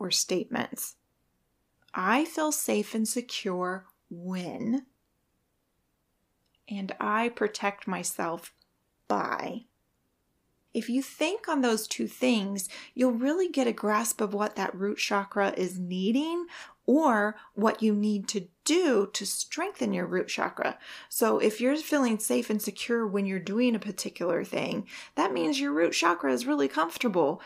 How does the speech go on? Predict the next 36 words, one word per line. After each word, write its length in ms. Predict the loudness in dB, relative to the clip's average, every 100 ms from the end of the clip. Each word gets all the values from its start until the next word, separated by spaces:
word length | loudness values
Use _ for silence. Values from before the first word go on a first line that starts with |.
| -16 -4
and 420 | 0 2 4 2 2
well 260 | 4 4 4
balanced 600 | 2 2 2 0 -4 -4
when 260 | 2 2
it's 240 | 2 0 -2
in 240 | 0 0
that 280 | 0 -2 -6 _ _
state. 640 | -6 -4 0 0 -2 -12 -20 _ _ -20 -20 _ _
Now, 380 | -6 -2 0 -2
when 400 | -2 0 2 4
you 100 | 2
say, 220 | -2 0 0
"I 80 | -2
protect 480 | -4 -6 -6 -8
myself 500 | -6 -6 -4 -6 -10 -4
by," 480 | 2 2 2 -2 -6 -10 -12
whether 300 | 0 2 4
this 240 | 2 0 0
is 260 | 0 0
creating 480 | -4 -4 -2 -2 -4
boundaries 920 | 2 4 4 0 0 -2 -2 -2 -4 -2
or 200 | 0 0
wearing 340 | -2 -6 -6
that 140 | -6 -6
hematite, 600 | -2 0 -2 -2 -4 -2
whatever 440 | 0 2 2 2
it 120 | 0 0
is, 500 | 0 -2 -2 -4 -8 -14 -16 -14 0
that 340 | 2 4 2
is 120 | -2
saying 420 | -2 -2 0 0
what 160 | 0 0
you 140 | 0
need 180 | 0 0
more 540 | -2 2 4 6 6 2
of 340 | 0 -4 -6